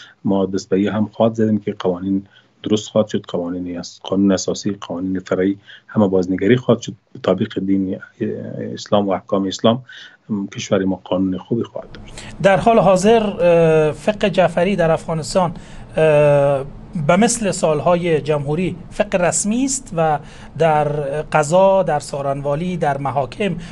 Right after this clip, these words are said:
Speaker 2: به عنوان یک فقه رسمی حساب می‌شه یا با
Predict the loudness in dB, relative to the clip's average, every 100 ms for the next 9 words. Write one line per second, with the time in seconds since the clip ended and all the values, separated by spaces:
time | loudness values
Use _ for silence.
0 | -6 -4 0 2 2 0 0 -2 -2 0
1 | 0 0 0 0 0 0 0 -4 -2 0
2 | 2 2 4 4 4